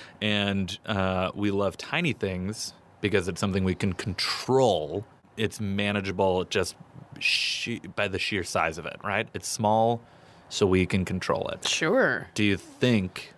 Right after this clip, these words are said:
Speaker 1: that that is why you like tiny things?
Speaker 2: I, well, it's an interesting hypothesis. I suppose there could be a deep-rooted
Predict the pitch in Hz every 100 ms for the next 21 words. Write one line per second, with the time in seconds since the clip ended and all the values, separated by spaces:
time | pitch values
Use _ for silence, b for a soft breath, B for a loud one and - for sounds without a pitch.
0 | - 95 - 90 87 85 78 - - -
1 | - - - _ - - 101 98 92 92
2 | 92 87 - 87 80 - 123 - - 254
3 | 254 269 208 139 170 214 220 214 202 190
4 | 180 160 190 - 254 - - 143 139 131
5 | - 151 170 - 196 - 131 - 185 196
6 | 233 214 214 214 190 170 220 240 294 165
7 | - 135 - 131 127 127 117